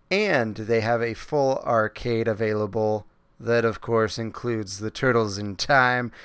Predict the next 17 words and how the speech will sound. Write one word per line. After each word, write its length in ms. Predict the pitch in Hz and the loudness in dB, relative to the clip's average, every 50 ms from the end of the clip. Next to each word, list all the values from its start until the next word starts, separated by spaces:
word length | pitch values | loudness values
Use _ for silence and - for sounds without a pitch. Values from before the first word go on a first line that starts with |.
| - - - - - - - | -20 -20 -20 -20 -6 2 6
arcade. 800 | 120 117 113 110 - - 123 120 117 117 113 113 110 98 95 - - - _ _ _ _ _ _ _ _ _ _ _ | 6 6 6 6 2 2 2 4 4 6 4 2 2 -2 -4 -12 -16 -20 _ _ _ _ _ _ _ _ _ _ _
So 220 | - - - - 117 | -16 -12 -10 -10 -8
bring 340 | - - 135 135 139 131 120 | -2 0 2 2 2 2 2
those 180 | 123 123 113 | 2 2 2
quarters 760 | - - 127 123 120 117 117 117 117 110 - - - - - - - _ _ _ _ _ _ - | -2 -4 0 0 0 2 0 -2 -2 -4 -6 -8 -8 -10 -12 -16 -20 _ _ _ _ _ _ -18
and 100 | - 104 | -14 -14
enjoy 360 | 101 101 98 104 113 110 107 | -12 -12 -8 -4 -2 -2 0
that 320 | 104 107 104 104 107 120 - - | 2 2 2 2 2 0 -2 -6
on 160 | 117 110 107 101 | -8 -8 -6 -6
your 100 | 101 98 | -6 -2
downtime. 640 | 110 113 110 110 110 101 - 120 117 110 110 107 - - - - - - - - _ _ _ _ _ _ _ _ _ _ | 0 0 0 0 -2 -2 0 2 2 2 2 -2 -4 -10 -20 -20 -20 -20 -20 -20 _ _ _ _ _ _ _ _ _ _
All 180 | - 170 175 185 | 10 12 12 12
reservations, 580 | 185 185 170 160 170 180 180 160 - 156 151 151 | 12 12 10 8 6 6 6 6 4 0 -2 -2
of 100 | - - | -2 2
course, 280 | - 170 165 151 - | 6 6 6 6 4
include 360 | 156 139 120 - 147 143 139 | 0 -4 -2 0 0 0 2
Wi-Fi. 880 | 123 123 127 127 135 135 - - 131 127 127 127 127 127 127 120 120 | 6 6 8 8 6 6 4 6 8 8 10 10 8 8 6 4 0